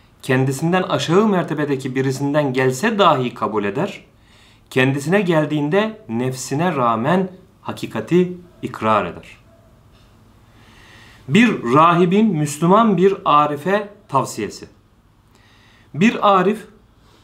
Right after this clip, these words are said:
manastırında ibadete çekilmiş bir rahiple karşılaşmış.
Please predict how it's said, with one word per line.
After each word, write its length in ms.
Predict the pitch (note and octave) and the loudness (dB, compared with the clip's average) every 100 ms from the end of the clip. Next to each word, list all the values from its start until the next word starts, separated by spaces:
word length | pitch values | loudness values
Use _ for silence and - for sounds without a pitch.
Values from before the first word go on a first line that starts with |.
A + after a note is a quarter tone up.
| _ - | _ -2
manastırında 640 | C#3 F#3+ F#3+ - G3 G3 | 2 4 2 0 2 2
ibadete 500 | F3 F3 F#3 F#3+ G3+ | 2 0 0 0 -2
çekilmiş 480 | G3 F#3 F#3+ G3 - | -4 -2 -2 -2 -4
bir 180 | E3+ D#3 | -6 0
rahiple 540 | E3 E3 G3 E3+ F3+ | 2 2 -2 -6 -10
karşılaşmış. 800 | F3 C#3 C3+ B2+ - G2 - - | -8 -10 -6 -6 -6 -10 -18 -20